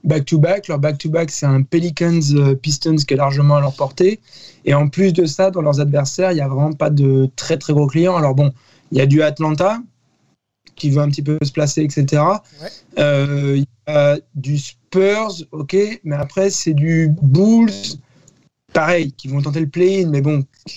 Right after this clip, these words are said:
Speaker 1: il, il y a une vraie différence de niveau entre les, les Sixers et les Bulls.
Speaker 2: Ouais.
Speaker 1: Euh, du Rockets, qui, bon, c'est même plus des matchs, là, qu'on joue contre le, contre les Rockets.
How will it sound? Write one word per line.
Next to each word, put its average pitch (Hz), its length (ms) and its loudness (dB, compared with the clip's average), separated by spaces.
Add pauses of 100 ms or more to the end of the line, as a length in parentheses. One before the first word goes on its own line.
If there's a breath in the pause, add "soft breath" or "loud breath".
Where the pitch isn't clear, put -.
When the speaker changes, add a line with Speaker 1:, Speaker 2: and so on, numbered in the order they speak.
Speaker 1:
il, 135 100 -2 (200)
il 147 80 0
y - 20 4
a 135 80 4
une 135 60 6
vraie 151 160 2
différence 156 360 0
de 151 60 4
niveau 151 240 4
entre 143 260 0
les, 135 320 4
les 139 100 0
Sixers 143 400 -2
et 139 40 2
les 139 100 2
Bulls. 202 240 2 (240 loud breath)
Speaker 2:
Ouais. 160 140 -10 (320 loud breath)
Speaker 1:
Euh, 143 520 -2 (520)
du 175 80 0
Rockets, 185 520 -2
qui, 151 220 -8
bon, 151 200 -2
c'est 139 120 -8
même 135 160 0
plus 139 140 -2
des 139 100 4
matchs, 196 240 0
là, 180 80 0
qu'on 165 160 -4
joue 185 120 0
contre 160 260 -4
le, 139 260 2
contre 143 240 0
les 139 60 4
Rockets. 147 500 -2